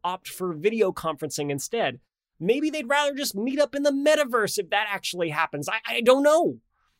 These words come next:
The future of supersonic commercial flight is up in the air. We may once again leap ahead in speed,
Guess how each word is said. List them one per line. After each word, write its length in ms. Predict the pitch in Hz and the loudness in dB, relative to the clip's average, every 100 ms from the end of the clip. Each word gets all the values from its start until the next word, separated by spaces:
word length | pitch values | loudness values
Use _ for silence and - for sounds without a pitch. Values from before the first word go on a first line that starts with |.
| _ - | _ -6
The 120 | 170 | -6
future 540 | - 226 269 - 247 | -4 -6 -6 -4 -4
of 300 | - 190 190 | -2 -2 -2
supersonic 600 | - 202 190 - 165 170 - | -4 -6 -6 -4 -4 -4 -6
commercial 340 | 156 160 151 | -8 -6 -8
flight 400 | - 156 165 185 _ _ | -6 -4 -4 -4 _ _
is 340 | 175 214 180 - | -2 -2 -4 -6
up 180 | 180 214 | -4 -4
in 80 | |
the 140 | 214 220 | -4 -4
air. 240 | 269 - _ _ _ _ _ | -4 -8 _ _ _ _ _
We 180 | 139 160 | -4 0
may 220 | 147 160 | 2 0
once 400 | 131 147 180 - | 0 0 0 -4
again 420 | 151 147 165 170 | -2 0 0 0
leap 220 | 143 165 160 | -4 -6 -8
ahead 340 | 123 160 170 - | -6 -4 -4 -4
in 140 | 170 | -6
speed, 480 | 180 - 185 196 | -4 -8 -8 -8